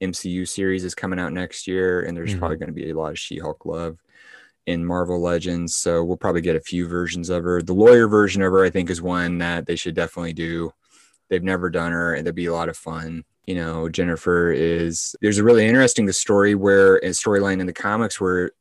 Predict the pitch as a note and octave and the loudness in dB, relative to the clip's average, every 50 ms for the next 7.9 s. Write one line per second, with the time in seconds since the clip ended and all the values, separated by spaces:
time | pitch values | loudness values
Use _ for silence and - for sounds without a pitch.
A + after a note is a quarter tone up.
0 | _ _ - F2 F2+ F#2 F#2+ F#2+ E2 - G2+ G#2 G#2+ A2 - G#2+ C2 - F#2+ G2 | _ _ -14 -8 -4 -4 -4 -4 -4 -4 -6 -6 -6 -4 -4 -2 -2 -2 -2 -4
1 | - - - G2+ F#2+ F2 F2 F#2 F2+ E2+ F2 - - F2+ F2 F2 E2+ E2 E2+ E2+ | -6 -6 -6 -6 -6 -4 -2 -4 -4 -2 -4 -4 -2 -2 -2 -2 -4 -4 -6 -8
2 | E2+ F2 - _ _ - G2 - - G#2 G#2+ G#2 - A2 G2+ - G2+ F#2 F2+ - | -10 -10 -14 _ _ -14 -8 -4 -2 -2 -2 -2 -2 -4 -4 0 2 2 2 2
3 | F2+ F2+ F2+ F2 E2+ - - G2 F#2+ - - F#2+ F2 E2 D#2+ E2 E2 - - F#2 | 0 -4 -6 -8 -8 -6 -4 -4 -4 -4 -4 -6 -6 -6 -6 -10 -6 -4 -2 0
4 | F#2+ F#2+ F#2 - - - - F2+ D#2+ - - - - G2 F2+ F2 F#2 F#2+ G2 - | 0 0 -2 -4 -6 -6 -4 -4 -4 -6 -8 -8 -8 -6 -4 -2 0 0 0 -2
5 | - _ _ _ - - A2 G2+ G2+ G2+ G#2 G#2+ G2+ F#2+ E2 - - G#2+ G2 F#2 | -4 _ _ _ -10 -6 -4 -2 0 2 2 2 2 0 -2 -2 -2 -2 0 -2
6 | D#2+ - - G2 F#2 G2 F#2 F2 E2 - F#2+ F2 F#2 G2 F#2+ - F#2+ F2+ F2+ F2 | -2 -6 -8 -6 -4 -4 -4 -4 -4 -4 -4 -2 -2 -2 -2 -2 -2 -2 -2 -4
7 | - - G2 F2+ F#2+ G2+ - G#2+ G2+ G#2 B2+ A2+ A2 - - G#2+ - | -10 -8 -8 -6 -6 -4 -4 -2 -2 0 0 -2 -2 -4 -8 -10 -12